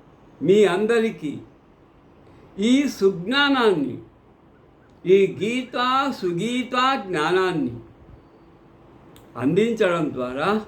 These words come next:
మీరు చూడడం ద్వారా స్మార్ట్ టీవీలో వస్తుంది, YouTube ఛానల్లో, లేదు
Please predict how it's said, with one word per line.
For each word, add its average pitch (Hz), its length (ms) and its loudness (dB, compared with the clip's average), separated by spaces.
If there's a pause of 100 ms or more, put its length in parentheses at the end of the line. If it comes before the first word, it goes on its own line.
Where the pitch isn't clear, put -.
(960)
మీరు 190 340 4 (180)
చూడడం 247 460 2 (140)
ద్వారా 139 320 -4 (260)
స్మార్ట్ 208 580 -4
టీవీలో 208 480 -2
వస్తుంది, 147 440 -6 (920)
YouTube 185 480 4
ఛానల్లో, 139 480 -4 (1160)
లేదు 247 200 6